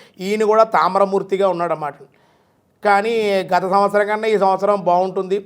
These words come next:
గృహ నిర్మాణ ప్రయత్నాలు కలిసి వస్తాయి, బదిలీలు ఉన్నాయి, ఉద్యోగంలో ప్రమోషన్ ఉందండి, నూతనమైన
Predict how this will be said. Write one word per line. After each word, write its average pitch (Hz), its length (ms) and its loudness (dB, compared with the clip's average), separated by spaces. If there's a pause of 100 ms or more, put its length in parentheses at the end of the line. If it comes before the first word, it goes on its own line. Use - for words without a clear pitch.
(640)
గృహ 175 200 -2
నిర్మాణ 196 280 0 (100)
ప్రయత్నాలు 196 340 -4
కలిసి 180 200 -6
వస్తాయి, 185 380 -4 (160)
బదిలీలు 202 380 0
ఉన్నాయి, 185 260 -4
ఉద్యోగంలో 180 480 0 (100)
ప్రమోషన్ 190 600 0
ఉందండి, 175 360 -2 (440)
నూతనమైన 202 500 0